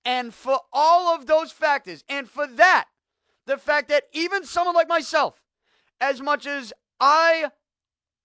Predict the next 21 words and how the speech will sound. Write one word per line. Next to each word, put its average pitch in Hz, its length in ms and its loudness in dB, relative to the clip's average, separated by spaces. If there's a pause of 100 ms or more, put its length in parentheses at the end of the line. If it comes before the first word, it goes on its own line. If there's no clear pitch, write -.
(640)
think 294 260 -8
that 214 220 -4
Dougie 302 320 0
Hamilton 294 440 -4
is 262 100 -12
gonna 220 180 -8
be 175 160 -10
a 156 80 -8
stud. 302 640 -2 (1080)
As 247 220 -2
much 269 220 -4
as 262 140 -10
I 240 160 0
have 202 200 -6
knocked 247 460 -2
the 311 100 -6
Bruins 311 600 -4
the 294 100 0
last 302 260 0
couple 294 220 -4
days 294 500 -2